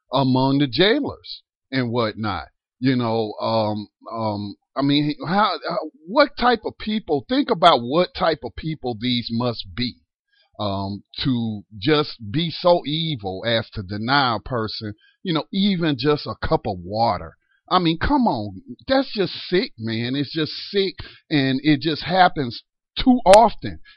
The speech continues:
And it happens too often because of the lack of accountability, the lack of criminal prosecutions, the lack of convictions, and then putting these people,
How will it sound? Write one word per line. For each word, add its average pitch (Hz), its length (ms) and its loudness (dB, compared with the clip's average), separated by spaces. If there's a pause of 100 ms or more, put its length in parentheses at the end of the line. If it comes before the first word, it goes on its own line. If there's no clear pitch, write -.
(100)
And 135 180 2
it 131 80 0
happens 233 480 2
too 143 240 0
often 131 400 4 (220)
because 139 480 4
of 127 180 2
the 113 120 -2
lack 113 460 0
of 131 140 0
accountability, 131 1200 -2 (300)
the 101 100 -2
lack 123 480 4
of 110 140 -4 (200)
criminal 135 460 2
prosecutions, 156 1120 0
the 113 100 -4
lack 123 380 0
of 120 160 -4
convictions, 139 920 -4
and 113 200 -4
then 131 260 -2
putting 156 300 -2
these 220 320 -2
people, 113 400 -4